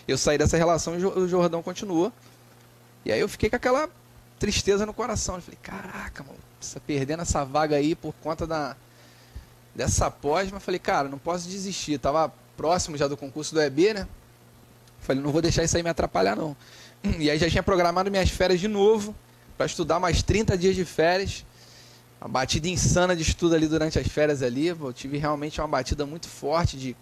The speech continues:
quatorze a quinze horas por dia nas férias ali de estudo. Minha esposa saía pra ir pra faculdade sete horas da manhã, acordava, tomava café junto com ela, seis e pouca ali, e ia embora, cara. Ia embora, sem cansaço, sem nada. Claro, o cansaço bate, tomando café, mas assim, cara,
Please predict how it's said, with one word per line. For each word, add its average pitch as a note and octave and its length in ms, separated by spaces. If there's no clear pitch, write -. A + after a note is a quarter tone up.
quatorze D3 560
a B2+ 40
quinze C#3+ 280
horas C#3 220
por C3+ 180
dia C3+ 160
nas B2+ 160
férias B2+ 320
ali B2 100
de B2 100
estudo. D3+ 300
Minha - 80
esposa C#3 320
saía C#3 260
pra D3 120
ir C#3+ 60
pra C#3+ 120
faculdade C#3 540
sete - 260
horas D3+ 160
da D3+ 100
manhã, D3 280
acordava, D#3 560
tomava D3+ 320
café D3 320
junto D3+ 180
com C#3 160
ela, E3 220
seis C#3+ 240
e C3+ 40
pouca C#3+ 360
ali, C#3 240
e D#3 60
ia F#3 80
embora, D3+ 320
cara. - 180
Ia D#3 80
embora, F3+ 580
sem - 300
cansaço, D#3 600
sem D#3 120
nada. E3 140
Claro, E3+ 220
o - 40
cansaço D#3 480
bate, C3+ 320
tomando D#3 220
café, D#3+ 460
mas G#3+ 120
assim, G3 240
cara, - 200